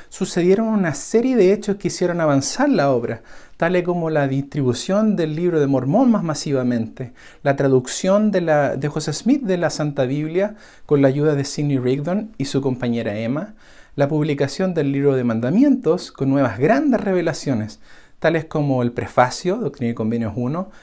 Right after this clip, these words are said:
la ley, Doctrina y Convenios cuarenta y dos, o la visión, Doctrina y Convenios setenta y seis, la creación de un banco local llamado la Sociedad de Seguridad Financiera de Kirtland, con el fin de activar la economía,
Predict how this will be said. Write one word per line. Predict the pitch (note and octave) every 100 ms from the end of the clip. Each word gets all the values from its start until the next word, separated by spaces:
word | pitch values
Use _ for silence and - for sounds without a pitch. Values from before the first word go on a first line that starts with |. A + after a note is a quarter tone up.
| -
la | C3 G#2+
ley, | A#2+ A#2+ F3+ A3 -
Doctrina | A#2+ - A#2+ A#2+
y | A#2+
Convenios | A#2 A2+ A#2
cuarenta | - A#2 A#2 A#2
y | A2+
dos, | A#2+ E3+ - - - - -
o | C#3+ D#3 A3+ -
la | C#3
visión, | C3 - - D#4+ C3+
Doctrina | B2 - D3 D3+
y | D3
Convenios | C3+ C#3+ C#3+
setenta | C#3 B2+ B2+ C3
y |
seis, | C3+ G3+ D#3+ - _ - - -
la | C3 -
creación | E3 D3 - C#4 C4+ A#3
de | E3
un | D#3+ D#3
banco | E3 F#3 F#3 E3+
local | C3+ C#3 F3 C#3+
llamado | B2 C3 D3+ D3
la | B2+
Sociedad | A#2+ C#3 - A#2+ D#3 A#3
de | A#3+
Seguridad | - F3+ D3+ D#3+ E3
Financiera | - C#3 C3 D3+ C#3
de | B2 A2+
Kirtland, | A3+ D4 F#2 G2+ - - - -
con | D3+ C#3+
el | C#3
fin | A3 G#3+
de |
activar | F#3 - E3 F3
la | E3+
economía, | C#3+ B2+ B2 F3 B3+ C#3+ A2+